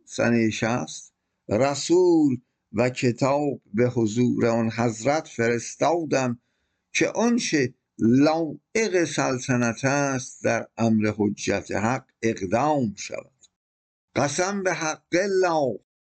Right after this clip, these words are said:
که آن کسی که راضی به این نوع سلوک با من شده، اگر بداند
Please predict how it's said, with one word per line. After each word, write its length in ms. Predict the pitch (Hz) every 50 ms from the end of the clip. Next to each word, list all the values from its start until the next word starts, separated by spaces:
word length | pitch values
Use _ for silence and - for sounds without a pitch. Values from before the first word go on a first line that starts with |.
| _ _ _ _ _ _ _ _ _ -
که 120 | - 131
آن 220 | 135 151 160 156
کسی 460 | 151 185 190 190 - - 175 180 170 -
که 200 | - 170 156 151
راضی 640 | 147 151 151 151 151 147 131 135 147 151 147 143
به 140 | 131 139 156
این 420 | - - 220 254 247 233 220 190
نوع 300 | 170 165 156 151 139 - - - 127
سلوک 720 | - - - 151 151 147 147 151 147 143 131 127 - - - -
با 240 | 135 139 139 135
من 380 | 135 131 135 131 131 123 113 113 - _ _ _ _ _
شده، 680 | - - - - 135 135 131 120 151 180 175 - - - _ _ _ _ _ _ _ _ _ _ _ _ -
اگر 460 | 196 185 165 151 175 170 165 165 147
بداند 920 | 143 135 135 175 220 226 208 185 160 143 127 110 95 85 71 - - _